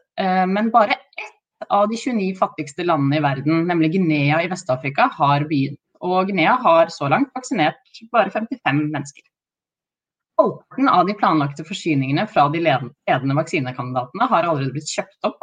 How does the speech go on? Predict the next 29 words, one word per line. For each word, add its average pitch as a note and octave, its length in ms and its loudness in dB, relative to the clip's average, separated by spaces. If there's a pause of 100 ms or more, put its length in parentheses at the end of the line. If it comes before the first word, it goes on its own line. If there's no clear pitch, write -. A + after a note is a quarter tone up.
av D#3+ 140 0
en F3 80 -2
liten E3+ 540 -2
gruppe E3+ 260 -4
land, F#3 220 4 (580)
inkludert, F#3+ 460 2 (240)
eh, F#3 100 4
Canada, F3+ 480 2
Japan, E3+ 400 2
Storbritannia, E3 800 -2
U C#3+ 40 -2
S - 120 -6
A D#3 140 8
og E3+ 120 6
E D#3+ 200 4
U, D#4 80 2 (240)
det - 80 -12
vil F#3 100 -6
si E3 140 0
også D3 280 -8
Norge. E3 360 2 (920)
Til B3 100 -4
sammen G#3+ 380 4
så C4 160 -2
utgjør F#3+ 320 0
disse E3+ 160 -2
landene D3+ 400 4
kun D#3+ 400 0
fjorten - 400 -8